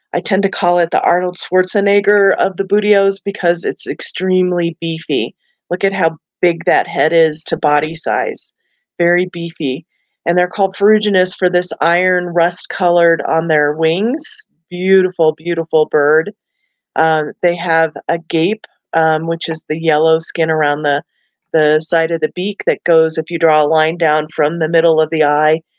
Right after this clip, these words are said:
it will intersect that gape. Uh, mostly we have here in Colorado the light morphs, but in winters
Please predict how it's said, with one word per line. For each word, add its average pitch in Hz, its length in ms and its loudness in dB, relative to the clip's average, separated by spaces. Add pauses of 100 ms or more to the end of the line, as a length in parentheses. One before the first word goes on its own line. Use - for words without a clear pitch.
(180)
it 160 140 4
will 165 160 -4
intersect 165 600 -2
that 123 260 0
gape. 117 320 0 (720)
Uh, 151 200 2
mostly 196 680 2
we 190 240 0
have 165 260 -2
here 170 240 0
in 165 80 -4
Colorado 165 680 2
the 156 180 0
light 156 260 2
morphs, 262 440 0
but 175 140 0
in 165 140 -2
winters 170 560 -2